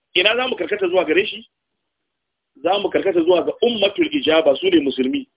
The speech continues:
Lallai musulmi za a kira su gobe kiyama gurran da hasken fuska. Asalin shi kalman gur wani fari ne a goshin doki.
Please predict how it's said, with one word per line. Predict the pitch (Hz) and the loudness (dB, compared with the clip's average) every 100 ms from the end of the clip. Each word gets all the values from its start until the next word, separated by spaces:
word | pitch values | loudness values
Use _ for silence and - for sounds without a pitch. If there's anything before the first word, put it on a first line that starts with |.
| _ _ _ _ _ _ _ _ - | _ _ _ _ _ _ _ _ 0
Lallai | 185 220 233 | 2 4 0
musulmi | 202 185 156 160 196 180 _ _ _ _ _ _ _ - | 0 0 0 0 -2 -4 _ _ _ _ _ _ _ -8
za | 131 196 - | 0 2 2
a | 165 | -4
kira | - 196 196 | 0 0 0
su | 180 147 | -2 -4
gobe | 147 - | 0 0
kiyama | 156 156 156 139 - _ _ _ _ 370 | 2 2 2 -2 -10 _ _ _ _ 4
gurran | 453 415 247 - _ _ _ _ _ _ | 4 4 0 -4 _ _ _ _ _ _
da | 147 147 | -4 0
hasken | 196 - 202 190 | 0 2 0 2
fuska. | 202 202 - 131 - _ _ _ - | 0 0 -4 -8 -10 _ _ _ -6
Asalin | 214 226 240 | -4 -4 -4
shi | 240 | -4
kalman | 254 254 196 156 | -2 -2 -2 2
gur | 220 180 - _ _ _ _ _ _ _ _ 170 | 2 2 -4 _ _ _ _ _ _ _ _ 2
wani | 208 | 2
fari | 220 226 240 226 | 4 4 2 0
ne | 208 | -2
a | 165 | 0
goshin | 156 151 190 | -2 0 2
doki. | 190 196 - | 2 2 -2